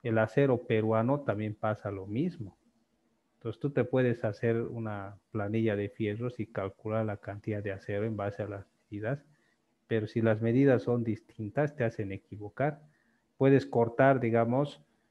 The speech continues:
una barra, voy a cortar en tres piezas de cuatro metros, y así voy a tener tres piezas de cuatro, pero cortas uno cuatro, cortas el otro cuatro, y el otro no tiene cuatro,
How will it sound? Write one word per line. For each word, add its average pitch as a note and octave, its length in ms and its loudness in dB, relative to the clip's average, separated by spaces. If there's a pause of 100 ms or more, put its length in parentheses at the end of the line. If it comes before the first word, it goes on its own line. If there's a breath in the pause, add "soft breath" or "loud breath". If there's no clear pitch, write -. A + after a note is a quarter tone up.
(500)
una C3+ 260 6
barra, B2 480 8
voy B2 240 2
a A#2+ 140 2
cortar A#2 500 0
en G#2 320 -6
tres A#2+ 300 0
piezas A2+ 540 0
de G2+ 120 -4
cuatro G#2+ 420 -4
metros, A2 680 -4 (480)
y A2 80 -2
así G2+ 160 -4
voy G#2+ 160 -2
a G2+ 80 -2
tener G#2 340 -8
tres G#2 200 -8
piezas G#2 380 -8
de A2 120 -4
cuatro, D#3+ 340 0
pero A#2 220 -6
cortas C3 400 2
uno B2 320 -2
cuatro, D3 460 0
cortas B2+ 280 -4
el G#2+ 80 -4
otro A2+ 220 -4
cuatro, A#2 480 0
y C3 100 4
el C3 100 6
otro C#3 200 0
no A#2+ 140 -2
tiene A2+ 320 -2
cuatro, D#3+ 420 2